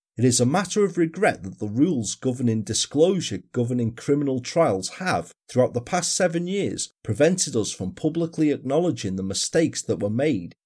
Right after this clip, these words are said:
in how this case was originally dealt with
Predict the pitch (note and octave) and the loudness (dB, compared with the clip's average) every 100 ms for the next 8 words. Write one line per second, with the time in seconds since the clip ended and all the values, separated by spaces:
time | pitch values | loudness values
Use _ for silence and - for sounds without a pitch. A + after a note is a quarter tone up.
0 | _ _ F#2 F#2 B2 A#2+ D#3+ - - G3 | _ _ -12 -2 0 2 0 -2 0 0
1 | - - A2 G2+ A2+ D3+ D3+ D3 A#2+ D3 | 0 -4 -6 -4 -2 -2 -2 -2 0 4
2 | E3 - G#2 E2 | 4 2 -4 -6